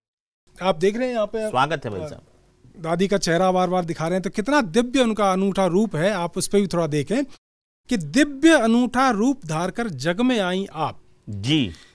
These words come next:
Speaker 1: दिव्य अनूठा रूप धारकर जग में आई आप, शिव बाबा की संतानों पर अमिट छोड़ दी छाप।
Speaker 2: क्या बात है निर्मल
Speaker 1: शिव
Speaker 2: जी।
Speaker 1: बाबा की संतानों पर अमिट छोड़ दी छाप, मानव हित के लिए हमेशा करती थी जो काम, किया धरती को पावन धाम।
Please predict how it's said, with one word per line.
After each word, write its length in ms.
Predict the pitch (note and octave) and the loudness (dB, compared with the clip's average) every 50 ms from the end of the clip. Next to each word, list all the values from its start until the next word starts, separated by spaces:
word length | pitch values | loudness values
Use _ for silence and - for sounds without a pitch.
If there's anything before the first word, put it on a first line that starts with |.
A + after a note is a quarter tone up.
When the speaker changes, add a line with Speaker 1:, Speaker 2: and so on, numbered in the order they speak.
| _ _ C3+ | _ _ -4
Speaker 1:
दिव्य 360 | C3+ F3 D4 D4+ C#4+ C4 C#4 | 2 4 4 4 4 4 6
अनूठा 440 | B3+ A#3+ B3 B3 A3+ - A#3 A#3 A3+ | 6 6 6 4 4 6 6 6 6
रूप 240 | G#3+ B3 D4 C#4+ G#3 | 6 4 4 2 2
धारकर 460 | E3 F3 F3+ G3 G#3 F#3+ A3+ A3+ G#3+ | 0 0 2 2 2 2 0 0 0
जग 240 | E3 E3 G3 G3 A3 | 0 0 0 0 2
में 200 | B3 B3+ A#3 G#3 | 2 4 4 4
आई 260 | F#3+ G3 G3+ G3+ G#3 | 4 4 4 2 0
आप, 420 | - E3 F3+ G3+ B3 C4+ - - - - - _ _ _ _ _ - | 0 0 2 4 4 4 2 -2 -12 -20 -20 _ _ _ _ _ -6
शिव 420 | - - - - D#4+ D#4 C4 A3+ | -4 0 2 4 4 4 4 2
बाबा 380 | G#3 G3+ F#3+ G3 G3 G3 G3 F#3+ | 2 4 4 4 4 2 0 0
की 220 | - A3 G#3 F#3+ | -2 -4 -4 -2
संतानों 640 | - - - G#3+ A#3 A3+ - F#3+ E3+ E3 D#3+ D#3 D3+ | -2 -2 0 0 0 0 0 -2 -2 -2 -4 -6 -6
पर 160 | - F3+ E3+ | -8 -8 -10
अमिट 420 | - - - - G#3+ A#3+ B3+ B3+ | -10 -10 -6 -2 -2 -2 0 -2
छोड़ 260 | - - E3 E3 D#3 C3+ | -2 -2 -2 -2 -2 -2
दी 160 | C#3 E3+ D#3 | -6 -8 -6
छाप। 360 | - - - D3 C3+ G2 - - - _ _ - | -4 -4 -4 -2 -4 -6 -8 -14 -20 _ _ 0
Speaker 2:
क्या 160 | C3 C#3 D3 | 2 2 4
बात 220 | C3+ A#2 G#2+ - | 4 2 -2 -4
है 60 | A2+ F#2+ | -6 -8
निर्मल 140 | F#2+ F2 | -8 -2
Speaker 1:
शिव 120 | F2 C#4 D4 | 0 0 0
Speaker 2:
जी। 60 | G#3 | 0
Speaker 1:
बाबा 320 | F3+ F#3 F3 D#3+ E3 E3+ | 0 0 0 0 0 -2
की 180 | D#3 - F3 E3 | -2 -2 -4 -2
संतानों 540 | - - G3 G3+ F#3 F#3 E3 D3+ C#3+ D3+ D#3+ | 0 0 0 0 0 -2 -2 -2 -4 -6 -4
पर 140 | G#3 G3+ D3+ | -4 -4 -2
अमिट 260 | - F#3+ G#3+ A3+ - | 0 2 2 2 2
छोड़ 220 | - F3+ E3+ E3+ | 0 -2 -4 -4
दी 140 | D#3+ F3+ F3 | -4 -6 -6
छाप, 380 | - - E3+ F#3+ B3 D4 C#4+ - - - - - - _ _ D#3 | -4 -2 2 4 4 4 2 0 -6 -20 -20 -20 -20 _ _ 2
मानव 420 | E3+ G#3 B3 C#4 D4+ D#4+ D4+ A3+ | 6 6 8 8 8 8 8 6
हित 140 | A3 A3 - | 4 2 2
के 160 | - B3 A#3+ | 2 2 4
लिए 280 | A3 G#3+ A#3+ C#4 C4+ G#3+ | 4 4 4 4 4 4
हमेशा 360 | E3+ F#3 F#3+ F#3 - G3+ F#3 | 4 2 2 0 0 -2 -2
करती 420 | - - A3+ B3 A#3 - A#3+ A#3 | 0 0 0 0 2 2 2 2
थी 180 | G3 - F#3+ F#3+ | 2 0 -2 -2
जो 180 | E3+ F3+ E3+ | 0 -2 -2
काम, 300 | D3+ - F3 F#3+ A3 G#3 | -2 -4 -4 -4 -4 -4
किया 260 | E3+ - F#3+ G3 F#3 E3 | -6 -4 -4 -4 -4 -4
धरती 340 | D3 C#3+ C#3 - - B3 | -4 -6 -8 -6 -6 -6
को 160 | B3+ B3 F3+ D3+ | -4 -6 -8 -8
पावन 400 | - D#3 D3 C#3+ C#3+ C#3+ C3 A2 | -6 -8 -6 -6 -6 -8 -8 -8
धाम। 280 | A2+ B2 A#2+ G#2 F#2+ | -8 -10 -12 -14 -16